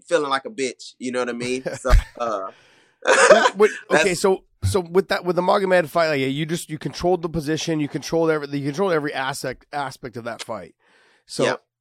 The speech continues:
Speaker 2: Everything that he was doing, he just wasn't able to ever get in deep enough on the takedown. But then you
Speaker 1: Yeah.
Speaker 2: look at somebody like, who's a little bit longer, a little, probably a little bit not as good a wrestler, but is very dangerous all the way, and someone like Apache Mix.
Speaker 1: Yeah.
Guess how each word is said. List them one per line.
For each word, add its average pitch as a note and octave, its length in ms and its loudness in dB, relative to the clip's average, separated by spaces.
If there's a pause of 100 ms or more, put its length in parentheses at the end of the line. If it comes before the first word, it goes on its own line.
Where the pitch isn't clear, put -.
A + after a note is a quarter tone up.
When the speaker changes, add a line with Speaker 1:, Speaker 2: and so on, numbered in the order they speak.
(340)
Speaker 2:
Everything G3+ 420 0
that E3 120 -6
he D#3+ 120 -4
was D3+ 180 -2
doing, C3+ 300 -4
he C#3 100 -6
just C3+ 160 -12
wasn't D3+ 300 0
able D3 140 0
to D3 140 -8
ever C3 180 -4
get B2 180 -8
in A#2 180 -8
deep A2 240 -12
enough A2 240 -10
on A2 100 -10
the G#2+ 80 -12
takedown. G#2 480 -14 (280)
But C3 80 -10
then F3+ 100 0
you B3 100 0
Speaker 1:
Yeah. G#3 60 2
Speaker 2:
look G#3 160 0
at F#3 80 -6
somebody E3 420 -2
like, C#3+ 400 -2
who's C#3 240 -4
a C3+ 80 -8
little D#3 180 0
bit D#3+ 160 -6
longer, D#3 420 2
a D#3 40 4
little, C#3+ 140 0
probably C#3+ 380 -4
a C3 60 -2
little C#3+ 220 0
bit C#3+ 260 0
not C#3 200 -2
as D3 120 -4
good D#3 140 0
a D3+ 60 0
wrestler, D#3+ 580 -2 (440)
but D3 340 0
is D3 240 0
very D3+ 340 -2
dangerous C#3 400 -4
all C#3+ 80 -2
the B2 60 -2
way, D#3+ 180 -2
and D3+ 100 -4
someone C#3 240 -4
like C3+ 140 -6
Apache B2+ 460 -8
Mix. - 500 -10 (140)
Speaker 1:
Yeah. D#3 180 6